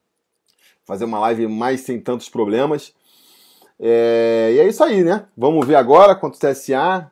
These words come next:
Se Deus quiser, mais uma vitória. E a gente volta aí com mais vídeos do canal.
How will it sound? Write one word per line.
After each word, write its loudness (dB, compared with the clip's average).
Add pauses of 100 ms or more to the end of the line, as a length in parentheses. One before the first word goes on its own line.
(100)
Se -20
Deus -4
quiser, 0
mais -2
uma -6
vitória. 0 (280)
E -6
a -2
gente -10
volta -2
aí -2 (320)
com -8
mais -2
vídeos -8
do -12
canal. -2